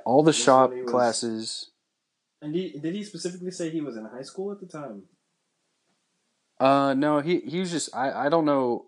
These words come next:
Speaker 1: He said he was, oh yeah, he said when he was sixteen.
Speaker 2: Sixteen, so yeah, he was in high school at the time.
Speaker 1: Sixteen. So he, he said he wanted to do what his grandfather did, and
Speaker 2: Mm-hmm.
Speaker 1: that's build homes from nothing.
Speaker 2: Yes.
Speaker 1: And
Speaker 2: Or be as
Speaker 1: the
Speaker 2: handy
Speaker 1: problem
Speaker 2: or be handy or do good at it, right?
Speaker 1: Yeah, he, he said,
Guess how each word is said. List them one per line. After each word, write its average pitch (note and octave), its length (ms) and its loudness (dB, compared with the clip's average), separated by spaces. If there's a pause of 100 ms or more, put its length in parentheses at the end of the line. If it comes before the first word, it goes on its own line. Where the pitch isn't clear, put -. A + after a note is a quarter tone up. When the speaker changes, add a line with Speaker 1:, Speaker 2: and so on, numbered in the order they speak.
(140)
Speaker 1:
He D3+ 140 -4
said F#3+ 180 2
he F#3 60 2
was, C#3 220 0
oh B2+ 120 2
yeah, A2+ 280 -2
he C3+ 80 -4
said D#3 240 2
when D3 120 0
he C#3 80 0
was A#2+ 160 -2
sixteen. G2 600 -8
Speaker 2:
Sixteen, D3 320 -4
so A#2 160 -8
yeah, A#2+ 240 -6
he B2+ 80 -10
was B2 120 -10
in A2+ 60 -12
high A2+ 140 -12
school - 220 -18
at - 60 -14
the - 60 -4
time. - 20 -2
Speaker 1:
Sixteen. A#2+ 580 2
So D3+ 460 6 (1000)
he, F3 340 4
he E3+ 140 6
said F#3+ 260 8
he E3+ 120 2
wanted D3+ 400 6
to C#3 120 0
do A#2+ 300 4
what A2+ 160 2
his A#2 100 0
grandfather A2 480 0
did, G2 140 -2
and G2 80 -4
Speaker 2:
Mm-hmm. G#2 100 -8
Speaker 1:
that's A2+ 300 -6
build C3+ 680 0
homes A#2+ 420 0
from G#2+ 360 0
nothing. G2+ 380 -6
Speaker 2:
Yes. B2 400 -18 (280)
Speaker 1:
And B2+ 440 4 (300)
Speaker 2:
Or D#3 180 -10
be D#3+ 220 2
as C3+ 140 -4
Speaker 1:
the C3 60 -8
Speaker 2:
handy D3 300 4
Speaker 1:
problem E3+ 380 8
Speaker 2:
or - 40 2
be B2+ 200 -8
handy C3+ 420 -8
or A2+ 160 -6
do G#2+ 240 -10
good A2 180 -8
at G#2+ 100 -10
it, G2 200 -12
right? G2 260 -14
Speaker 1:
Yeah, D3+ 280 6
he, E3+ 340 -2
he F3 140 -6
said, D3+ 320 2